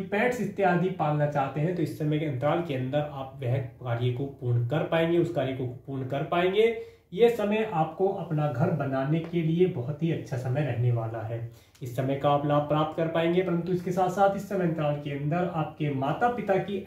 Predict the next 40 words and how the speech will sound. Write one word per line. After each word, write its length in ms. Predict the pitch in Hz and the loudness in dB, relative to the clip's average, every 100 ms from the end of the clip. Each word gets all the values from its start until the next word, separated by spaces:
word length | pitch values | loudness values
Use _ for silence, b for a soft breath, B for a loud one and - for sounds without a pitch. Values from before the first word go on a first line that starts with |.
| - | -2
हेल्थ 180 | 156 - | -2 0
के 120 | 160 | 0
लिए 200 | 165 170 | 2 2
कोई 200 | 165 151 | 2 0
इशू 360 | 151 123 120 - | 0 -6 -6 -6
आ 100 | 139 | -6
सकता 280 | 143 - - | -6 -6 -4
है, 100 | 147 | -4
तो 100 | - | -2
उसके 220 | 123 - | -6 -6
लिए 100 | 127 | -4
आप 220 | 127 147 - | -4 -6 -6
केयरफुल 380 | 120 120 156 170 | -4 -2 -2 2
रहें। 360 | 175 240 254 B B B B B | 4 4 2 B B B B B
तो 60 | 165 | -2
इस 140 | - | 0
समय 200 | 151 147 | 0 0
का 120 | 147 | 4
आप 140 | 151 147 | 2 4
लाभ 180 | 151 151 | 2 2
उठा 200 | 156 175 | 2 0
पाएंगे। 380 | 180 196 214 247 | 2 2 2 2
इसके 320 | 254 - 240 | 0 -2 -2
बाद 200 | 247 247 | 0 2
बात 300 | 170 175 175 | 2 2 2
करेंगे 340 | 175 175 202 | 0 0 0
शनि 280 | 220 165 156 | -2 2 2
ग्रह 160 | 151 156 | 4 0
की 220 | - 202 | 0 -2
दृष्टि 300 | 127 120 165 | -2 -4 -6
की। 180 | 175 233 | -6 -4
जब 160 | 233 - | -4 -2
शनि 220 | 208 226 | -2 0
ग्रह 240 | 214 196 | 2 2
की 100 | 262 | 0
तीसरी 320 | - 175 170 | 0 0 0
दृष्टि, 300 | 143 127 156 170 | 0 0 0 2
एक, 180 | 190 160 | 2 0
दो, 120 | 156 175 | -4 -4
तीन, 360 | 170 147 131 | -4 -6 -6